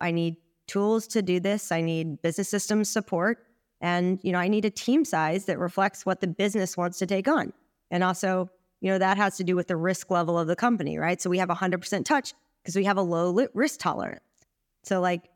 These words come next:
I can't make magic. I'm not a genie. I'm not a procurement genie. I can't make a hundred percent coverage happen with zero people and zero tools. It's just,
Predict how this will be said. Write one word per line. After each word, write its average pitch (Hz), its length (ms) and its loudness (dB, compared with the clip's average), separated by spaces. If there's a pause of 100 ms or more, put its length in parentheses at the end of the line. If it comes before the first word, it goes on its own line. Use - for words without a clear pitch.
(140)
I 196 160 -2
can't 214 280 0
make 202 220 -2
magic. 196 280 2
I'm 208 120 2
not 233 160 2
a 220 60 0
genie. 214 340 2
I'm 226 80 0
not 254 120 0
a 262 40 -2
procurement 254 420 0
genie. 202 360 0 (240)
I 233 100 0
can't 285 320 0
make 269 380 0 (160)
a 262 60 2
hundred 277 260 0
percent 269 260 -2
coverage 285 380 0
happen 240 420 2 (360)
with 226 200 -2
zero 240 360 4
people 220 340 2
and 208 120 2
zero 185 280 0
tools. - 340 -2
It's - 260 -4
just, - 440 -4